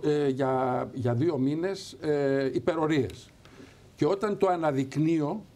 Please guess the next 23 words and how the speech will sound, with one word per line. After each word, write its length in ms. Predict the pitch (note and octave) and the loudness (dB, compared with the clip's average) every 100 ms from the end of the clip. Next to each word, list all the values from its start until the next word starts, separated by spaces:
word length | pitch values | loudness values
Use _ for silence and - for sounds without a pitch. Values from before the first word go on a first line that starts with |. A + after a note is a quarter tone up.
| - | -20
δημόσια, 760 | A2 G#2+ A#2 B2 B2 D3+ F3+ A3 - - - - | -6 0 2 2 0 0 -2 -4 -12 -20 -20 -6
το 140 | - | 0
αρνείται. 640 | F3 E3+ G3+ A3 - F#2 F#2+ - - - - | 2 2 0 0 -2 -6 -6 -16 -20 -20 -8
Και 100 | - | -2
δίνω 260 | B2 G#3+ G#3+ | 0 0 -2
το 100 | G3+ | -2
χαρτί. 520 | - F#3 - E3 F#2+ - - - - - - - - - | -2 -2 0 -2 -2 -8 -20 -20 -20 -20 -20 -20 -18 -6
Τι 80 | F3+ | -4
έκανε; 420 | A#2+ E2+ D#2+ F#2+ - - - - - - - - - | -4 -6 -10 -12 -18 -20 -20 -20 -20 -20 -20 -20 -20
Συνέχισε. 640 | - E3+ E3+ D3+ - - - - - - - - - | -16 -10 -6 -6 -8 -16 -20 -20 -20 -20 -20 -20 -10
Είχε 200 | E3 F3+ | -2 -2
το 120 | D3 | -2
θράσος 360 | A#2+ E3 - D#3 | -2 -2 -4 -6
να 120 | D3+ | -2
πει 100 | E3+ | -2
ότι 140 | F3 | -2
συκοφαντείται 560 | D3+ - D3+ C#3+ E3 C3+ | -4 -6 -4 -2 -2 -2
το, 140 | A#2+ | -2
και 180 | G#2+ - | -2 -2
είναι 120 | C#3+ | -2
λαϊκισμός. 600 | C#3+ D3 C3+ C#3 C#3 B2 F2+ - - - - - | 0 -2 -2 -6 -6 -6 -8 -14 -20 -20 -20 -12
Με 80 | - | -8
συγχωρείτε. 460 | A#2+ C#3+ D#3+ D#3 | -4 -2 0 -2